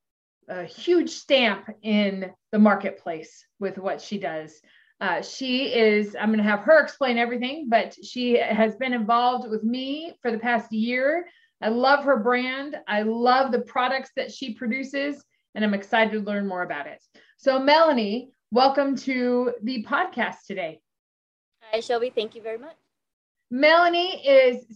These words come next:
Speaker 1: C E O of Stillwater Hemp, but more importantly, it's called Mountain Mama. So Melanie, can you just tell us a little bit about your business,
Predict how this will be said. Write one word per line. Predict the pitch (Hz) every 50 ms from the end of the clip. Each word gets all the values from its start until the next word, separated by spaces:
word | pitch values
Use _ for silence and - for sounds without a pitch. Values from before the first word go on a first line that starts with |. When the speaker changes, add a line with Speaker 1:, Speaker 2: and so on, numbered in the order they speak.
| _ _
Speaker 1:
C | - 330 330 330 320 330 320 -
E | -
O | 262 262 262 262 269 277 330 339 - - 247
of | 240 233 226 220 214 - -
Stillwater | - _ - 294 285 285 294 294 269 254 240 208
Hemp, | - - 285 302 370 466 - _ _ _ _ _ _ _ _ _ _ _ _ _ _ _ _ _ _ _ _ -
but | 247 233 240
more | 269 285 339 392 453
importantly, | 466 - - - - 339 392 466 - - 302 254 240 233 233 247
it's | 240 240 233 233 -
called | - - 240 220 226 226 226 220 220
Mountain | 220 226 233 247 262 294 311 339 302 262
Mama. | 233 220 208 208 208 202 180 151 - _ _ _ _ _ _ _ _ _ _ _ _ _ _ _ _ _ _ _ _ _ _ _
So | _ - 285 269 269 240 240
Melanie, | 302 339 359 370 370 370 370
can | 370 330
you | 359 453 480
just | 539 494 - -
tell | - - 370 381
us | 392 392
a | 349
little | 359 349 359
bit | 349 359 339
about | 294 320 320 320 320
your | 320 226
business, | 233 285 302 294 349 381 392 392